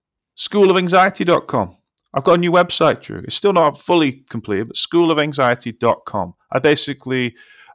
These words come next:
um, actually, my legal brain went off there. I took inspiration from another, <laughs> from another person who created a school of thought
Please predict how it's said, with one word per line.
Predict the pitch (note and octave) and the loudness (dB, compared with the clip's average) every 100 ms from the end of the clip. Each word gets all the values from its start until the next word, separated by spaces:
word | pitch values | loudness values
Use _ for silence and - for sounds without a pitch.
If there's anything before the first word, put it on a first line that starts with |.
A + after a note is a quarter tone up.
| - | -2
um, | A2+ A2+ A2 G#2+ - | 2 4 4 0 -6
actually, | G2+ - F2+ E2+ - _ _ _ _ _ _ _ | -8 -10 -10 -12 -14 _ _ _ _ _ _ _
my | - | -10
legal | F2+ F#2+ F2+ | -6 -4 -4
brain | E2+ F#2 F2+ | -4 -4 -4
went | F2+ | -8
off | F2 - | -10 -8
there. | F2 F2 - - | -8 -8 -14 -2
I | D#3 | -2
took | D#3+ - G4 | 2 0 0
inspiration | F3 F3 - F3 D#3+ F3 - G#2+ | -4 -6 -2 2 2 2 -2 -10
from | G#2+ A#2 A#2 | -8 -4 -2
another, | C#3 C3+ - - - - - _ _ _ | 0 -2 -4 -8 -8 -8 -12 _ _ _
<laughs> | - - _ - - - - - | -4 -4 _ -18 -18 -18 -20 -14
from | - D3 | 0 2
another | D#3 E3 F#3+ | 4 4 4
person | G3+ F3+ D3+ - C3 | 4 4 4 2 -2
who | B2 C3 | -4 -6
created | - C3 B2+ B2+ | 0 0 0 -2
a | A#2+ | -2
school | - C#3 C3 A#2+ | -4 -2 0 0
of | - | -2
thought | - B2 G2 - | 0 2 2 -2